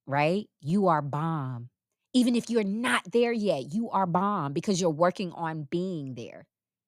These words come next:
And what people don't realize is this life, as we evolve, as things around us evolve,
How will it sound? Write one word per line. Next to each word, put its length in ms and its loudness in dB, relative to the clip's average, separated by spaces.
And 140 6
what 160 8
people 260 2
don't 200 4
realize 580 2
is 480 -6
this 280 4
life, 580 4
as 180 6
we 120 0
evolve, 600 4
as 100 -2
things 240 -4
around 420 -4
us 120 -2
evolve, 500 0